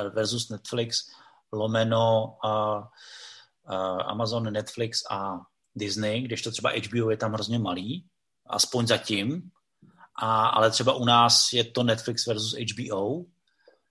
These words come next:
a v Británii to bude Amazon versus Netflix. Jo, jako v každý zemi to je trošku jiný, jo, takže musíš si i pečlivě vybírat,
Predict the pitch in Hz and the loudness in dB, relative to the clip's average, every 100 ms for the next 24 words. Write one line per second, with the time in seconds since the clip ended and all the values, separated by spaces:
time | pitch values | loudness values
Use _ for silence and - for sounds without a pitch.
0 | _ _ - 107 110 107 107 107 - - | _ _ 0 2 6 6 4 0 -8 -12
1 | - - 110 113 - 117 117 117 110 117 | -12 -10 -4 -2 4 6 6 2 2 2
2 | 127 110 110 113 120 113 104 107 - 104 | 4 4 2 2 2 4 2 0 -4 -6
3 | - 110 135 - - - _ _ _ - | -2 0 0 -4 -8 -10 _ _ _ -4
4 | 107 104 110 135 139 143 143 147 139 143 | 2 4 4 2 2 2 2 2 4 4
5 | 143 - 143 127 117 101 92 98 110 110 | 4 0 4 4 4 2 -2 -2 -2 -2
6 | 113 - 131 - 127 117 - 135 123 120 | 0 0 2 0 2 2 4 4 2 0
7 | 123 127 131 | 4 6 4